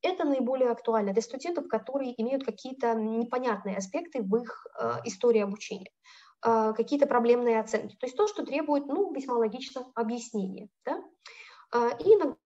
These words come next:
мы просим дополнительную медицинскую информацию, если вы указали в изначальной форме, что, э, у вас какие-то медицинские проблемы.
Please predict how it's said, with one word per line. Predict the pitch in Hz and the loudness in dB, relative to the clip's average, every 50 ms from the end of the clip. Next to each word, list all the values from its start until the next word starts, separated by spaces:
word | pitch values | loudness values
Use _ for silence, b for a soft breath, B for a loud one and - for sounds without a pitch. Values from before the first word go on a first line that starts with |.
| _ _ _ _ _ _ _ _ - 294 | _ _ _ _ _ _ _ _ -2 0
мы | 285 262 233 | 2 2 2
просим | - 277 277 277 247 | 4 2 2 2 0
дополнительную | 220 196 - _ _ - 226 240 254 247 - 214 202 202 | -2 -2 -4 _ _ -4 -4 -4 -2 -2 -2 -2 -2 0
медицинскую | 202 214 226 - - 202 - - 220 220 | 0 0 0 0 -4 -6 -2 -2 -2 -2
информацию, | - 302 339 381 381 359 320 - 247 | 0 -2 -4 -6 -6 -6 -6 -2 0
если | 220 233 233 - 233 | -2 -2 -2 -2 -6
вы | 233 262 - | -6 -6 -8
указали | 226 - - 233 - 247 220 196 190 | -4 -2 -2 -2 0 0 0 0 -2
в | 190 202 214 | -2 0 0
изначальной | 214 220 226 - - - 226 208 208 | 0 0 -2 -2 -4 -4 -6 -6 -8
форме, | - - 370 359 330 285 | -8 -8 -6 -4 -2 -4
что, | 285 - - 240 226 220 220 - _ _ _ _ _ _ _ _ - - - _ - | -2 0 0 2 2 0 -2 -6 _ _ _ _ _ _ _ _ -20 -20 -18 _ 0
э, | 226 220 220 | 2 2 4
у | - 208 | 4 2
вас | 196 269 277 - | 0 0 -2 -2
какие-то | 233 - - 214 - 214 | -6 -6 -4 -2 0 0
медицинские | 208 190 202 190 190 190 196 190 - - | 0 0 -2 -6 -6 -6 -8 -6 -8 -8
проблемы. | - 214 214 190 - - - | -6 -6 -6 -6 -6 -8 -10